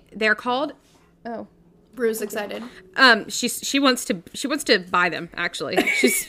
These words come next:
Speaker 2: <laughs>
Speaker 1: trading me all of her treats that I bought her for my
Speaker 2: Uh-huh.
Speaker 1: services.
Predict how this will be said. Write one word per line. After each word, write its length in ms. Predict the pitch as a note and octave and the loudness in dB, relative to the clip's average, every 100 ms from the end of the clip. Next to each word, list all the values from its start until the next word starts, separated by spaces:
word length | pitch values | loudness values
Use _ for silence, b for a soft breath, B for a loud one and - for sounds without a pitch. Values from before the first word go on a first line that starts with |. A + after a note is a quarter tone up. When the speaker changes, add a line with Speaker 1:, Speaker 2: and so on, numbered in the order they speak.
| - | -2
Speaker 2:
<laughs> 60 | - | 4
Speaker 1:
trading 320 | - C4 C4+ | 10 12 10
me 140 | A#3 G3+ | 6 4
all 100 | G3+ | 2
of 80 | |
her 100 | F#3+ | 0
treats 360 | G3 - G3 - | -4 -2 -4 -4
that 100 | F3 | -2
I 120 | F3 | -2
bought 180 | E3 E3+ | -2 -6
her 160 | E3 D#3+ | -8 -8
for 180 | E3 | -10
my 200 | E3 E3 | -8 -8
Speaker 2:
Uh-huh. 80 | D#3+ | -6
Speaker 1:
services. 340 | G3 F3 E3+ | -8 -8 -12